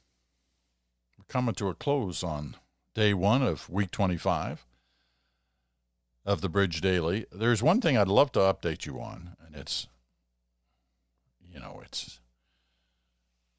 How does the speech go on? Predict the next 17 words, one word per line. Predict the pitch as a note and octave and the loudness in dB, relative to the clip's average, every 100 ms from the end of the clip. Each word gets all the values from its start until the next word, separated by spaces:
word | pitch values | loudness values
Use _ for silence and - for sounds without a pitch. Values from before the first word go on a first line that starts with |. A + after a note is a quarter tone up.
| _ _ _ - | _ _ _ 0
it's | G#2 G#2+ - | 2 2 0
the | G#2 G2+ G2 F2 - - - - - - - - _ | 4 4 4 0 -4 -8 -10 -12 -16 -20 -20 -20 _
huge | C3+ A#2+ - | -2 0 0
staff | - G2+ C2 - | 2 2 0 -4
here | G#2 D2 F2+ | -4 -2 -2
at | C#2 - | -2 -6
the | C#2 B1+ | -8 -8
Bridge | - E2 - | -6 -6 -6
Daily | F2 C#2+ B1+ D2 - _ _ _ _ _ _ _ _ _ _ _ _ _ _ _ _ | -6 -8 -8 -12 -14 _ _ _ _ _ _ _ _ _ _ _ _ _ _ _ _
kind | F#2 D#2 | -6 -6
of | C#2 - _ _ _ _ _ _ _ _ _ _ _ _ _ _ - | -8 -14 _ _ _ _ _ _ _ _ _ _ _ _ _ _ -4
taking | A2 F2+ D2 | -4 -2 -6
a | |
nod | C#2 D#2+ B1 A#1 | -4 -4 -4 -8
to | C#2 | -12
what | A1+ C2+ | -12 -12
they've | C#2 C2 A#1+ | -12 -16 -16